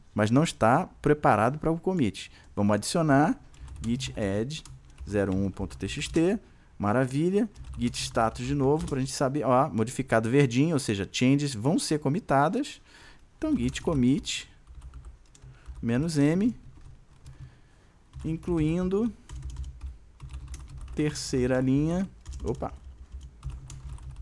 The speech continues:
do zero um ponto T X T no dev. Beleza. Aqui, ele criou, ó, qual a gaveta dev,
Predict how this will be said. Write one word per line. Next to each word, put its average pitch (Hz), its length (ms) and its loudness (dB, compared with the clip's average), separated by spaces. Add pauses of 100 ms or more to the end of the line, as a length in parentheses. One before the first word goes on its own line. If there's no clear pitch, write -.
(1160)
do 110 180 -4
zero 101 240 0
um 101 80 0
ponto 113 240 -6
T 151 80 -6
X 180 180 -4
T 190 220 0
no 233 140 -2
dev. 120 400 2 (3250)
Beleza. 170 560 6 (800)
Aqui, 175 260 -2
ele 90 140 0
criou, 156 360 6
ó, 78 220 4 (680)
qual 135 200 10
a 135 40 12
gaveta 113 480 6
dev, 156 640 6